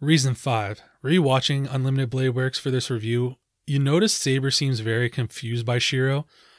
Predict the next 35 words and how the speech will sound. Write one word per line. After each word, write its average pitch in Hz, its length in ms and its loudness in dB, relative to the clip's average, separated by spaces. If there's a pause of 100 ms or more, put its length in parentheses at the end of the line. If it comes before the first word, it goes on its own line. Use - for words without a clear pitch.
She - 160 -2
recognizes 160 540 2
the 135 100 0
name 131 220 2
Emiya 127 420 0 (260)
and 135 80 0
is 131 100 2
surprised 123 480 2
when 127 100 -2
Shiro 127 360 0
goes 123 360 0
to 123 100 -4
great 120 300 -2
lengths 117 400 -2 (260)
to - 80 -10
help 113 300 -2
her 139 160 2
and 123 180 -4
trust - 320 -4
her. 170 200 0 (880)
Like, 127 140 -2
from 165 180 2
their 147 140 2
handshake 139 720 2
to - 80 -6
Shiro 143 320 2
accepting 131 500 -2
Saber 123 320 -2
not 123 200 0
revealing 117 400 -2
her 113 100 -4
true 120 220 -4
name 110 260 -2
to 123 140 -2
him 123 280 0